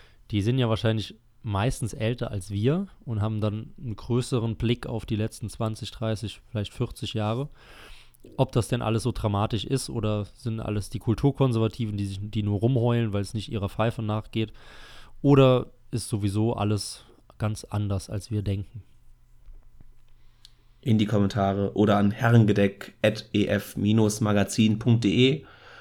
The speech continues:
Speaker 2: Und für alle Kulturbanausen und Kulturmenschen bleibt eigentümlich frei zu lesen.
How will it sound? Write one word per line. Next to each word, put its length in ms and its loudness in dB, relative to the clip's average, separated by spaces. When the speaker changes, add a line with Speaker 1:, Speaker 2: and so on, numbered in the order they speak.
Speaker 2:
Und 160 2
für 160 4
alle 500 6
Kulturbanausen 1080 4
und 480 0
Kulturmenschen 880 4
bleibt 340 -2
eigentümlich 460 2
frei 180 2
zu 140 -4
lesen. 480 0